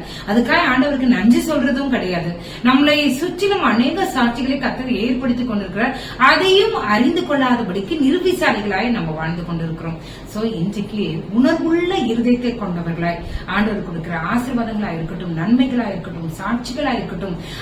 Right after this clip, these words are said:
அதை அறிந்து கொள்ளக்கூடிய உணர்வுள்ள இருதயத்தை கொண்டவர்களாய் நாமும் நம்முடைய பிள்ளைகளையும் கர்த்தர் மாற்றுவாராக.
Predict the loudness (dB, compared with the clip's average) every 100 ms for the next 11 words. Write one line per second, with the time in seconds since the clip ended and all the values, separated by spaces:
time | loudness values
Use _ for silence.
0 | -2 2 2 2 0 0 0 0 4 4
1 | 4 0 0 2 2 4 2 2 2 2
2 | 2 2 4 4 6 6 6 2 0 -2
3 | -4 -6 -6 -4 -2 -4 -6 -10 -6 2
4 | 2 2 2 2 2 -2 -2 -4 -4 -4
5 | -2 -2 -2 -4 -8 -8 -6 -6 -6 -8
6 | -8 -8 -8 -10